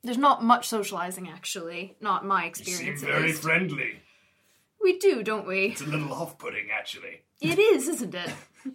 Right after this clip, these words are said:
Speaker 2: <laughs> I'm Sebastian, by the way. I'm not sure if we've met. <laughs>
Speaker 1: Dorothy Taylor, I think we have met, but it, yes.
Speaker 2: Oh, with the dogs,
Speaker 1: With
Speaker 2: yes,
Speaker 1: the
Speaker 2: of
Speaker 1: dogs,
Speaker 2: course.
Speaker 1: yes, yes, yes.
Speaker 2: That was you.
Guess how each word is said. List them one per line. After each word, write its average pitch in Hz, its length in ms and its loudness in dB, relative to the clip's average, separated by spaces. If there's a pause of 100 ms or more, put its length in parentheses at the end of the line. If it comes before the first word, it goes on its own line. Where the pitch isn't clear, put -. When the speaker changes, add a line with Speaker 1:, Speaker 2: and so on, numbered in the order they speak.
(680)
Speaker 2:
<laughs> - 160 -10 (1120)
I'm 196 160 0
Sebastian, 156 680 2
by 127 140 -4
the 123 60 -4
way. 156 100 8
I'm 190 80 6
not 226 160 6
sure 233 180 10
if - 100 2
we've 156 200 4
met. 170 340 0
<laughs> - 1500 2
Speaker 1:
Dorothy 381 340 0
Taylor, 330 440 0
I 240 260 -4 (240)
think 392 180 0
we 269 100 0
have 254 300 4
met, 190 180 -4
but 277 100 0
it, 262 320 -4
yes. 262 240 0
Speaker 2:
Oh, 254 300 12
with 220 160 4
the 202 60 2
dogs, 190 440 6
Speaker 1:
With 190 80 0
Speaker 2:
yes, 330 160 8
Speaker 1:
the 311 60 0
Speaker 2:
of 220 40 -2
Speaker 1:
dogs, 226 220 8
Speaker 2:
course. - 120 -2
Speaker 1:
yes, 202 320 -2
yes, 220 340 -6
yes. - 400 -12 (180)
Speaker 2:
That 143 160 -2
was 135 140 -6
you. 104 360 -6